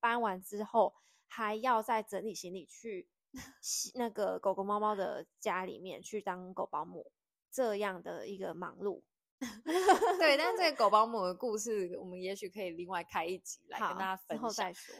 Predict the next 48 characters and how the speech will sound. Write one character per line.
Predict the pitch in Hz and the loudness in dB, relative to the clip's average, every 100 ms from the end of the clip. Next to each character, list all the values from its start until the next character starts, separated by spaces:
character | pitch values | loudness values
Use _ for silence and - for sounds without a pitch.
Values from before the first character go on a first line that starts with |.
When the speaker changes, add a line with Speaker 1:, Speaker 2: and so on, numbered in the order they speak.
| - | -2
Speaker 2:
但 | 320 320 | -2 0
主 | 220 | 4
要 | 214 | 4
就 | 254 | 4
是 | 269 | 0
因 | 233 | -2
为 | 233 | -2
这 | 220 | -2
样， | 202 170 | -2 -4
所 | 202 | -8
以 | 180 | -6
就 | 185 | -6
累 | 190 175 | -4 -4
垮 | - - | -6 -10
了。 | - - _ _ | -10 -14 _ _
因 | 277 | -6
为 | 302 | -4
这 | 294 294 | -2 -2
些 | 277 | 0
家 | 269 233 | 4 4
具 | 240 226 | 4 -2
实 | 202 | -2
在 | 175 196 | 0 0
是 | 196 180 | -2 -4
都 | 180 | -4
太 | 185 - 220 170 156 - _ _ _ _ _ _ - | -4 -2 0 0 -2 -6 _ _ _ _ _ _ -12
怎 | |
么 | 185 | -10
讲， | 170 185 160 | -4 -4 -4
很 | 180 190 | -6 -8
繁 | 180 - 175 214 | -6 -4 -2 -4
琐， | 240 - 190 156 156 | -4 -2 0 -2 -4
然 | 202 | 0
后 | 233 240 226 214 220 _ _ _ - | 4 4 4 0 -6 _ _ _ -10
一 | 240 | -8
定 | - 330 285 | -2 -2 2
要 | 302 269 220 | 6 8 6
买 | 208 147 165 | 0 -4 -2
到， | 240 214 | -2 -2
因 | 269 | -6
为 | 285 - - - | -8 -10 -14 -14
我 | |
们 | 160 | -14
租 | 220 220 | -6 -6
的 | 175 | -4
是， | 185 | -8
它 | 190 | -10
是 | 185 | -6